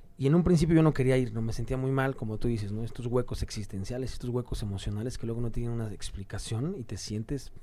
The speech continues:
y tu cabeza, ¿no? Todos los pensamientos, y un porcentaje muy grande son negativos. Entonces empecé a ir a esta clínica a platicar con los chavitos, ¿no?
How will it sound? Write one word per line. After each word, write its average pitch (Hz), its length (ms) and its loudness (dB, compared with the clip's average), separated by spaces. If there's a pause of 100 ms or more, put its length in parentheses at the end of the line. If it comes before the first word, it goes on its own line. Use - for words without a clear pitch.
(480)
y 95 240 -10
tu - 120 -6
cabeza, 156 320 0
¿no? 147 80 -2
Todos 151 160 -2
los 143 120 0
pensamientos, 120 640 -4 (720)
y 120 40 -6
un 113 100 -4
porcentaje 110 440 0
muy 110 160 0
grande 110 180 -2
son 110 160 -6
negativos. 110 600 -6 (580)
Entonces 143 180 2
empecé 156 280 8
a - 20 8
ir 175 60 8
a - 20 8
esta 165 160 6
clínica 175 540 6
a 139 80 -6
platicar 151 360 2
con 165 120 2
los 147 80 4
chavitos, 156 420 -4
¿no? 190 160 -6